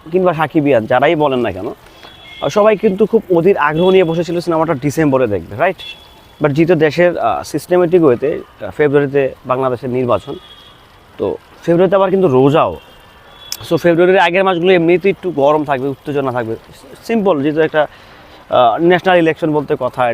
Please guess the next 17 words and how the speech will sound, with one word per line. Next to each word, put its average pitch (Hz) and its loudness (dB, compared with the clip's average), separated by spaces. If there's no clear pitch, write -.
এটাতে 131 -4
হচ্ছে, 127 -2
এটাতে 127 -6
হচ্ছে, 139 0
আহ, 90 -10
জনগণের 139 2
ম্যান্ডেট 143 0
আনবে, 107 -4
যেই 120 0
ক্ষমতায় 160 0
আসুক 156 -8
সে 139 -4
জনগণের 147 -2
ম্যান্ডেট 147 0
নিয়ে 165 -2
ক্ষমতায় 135 0
আসবে। 98 -8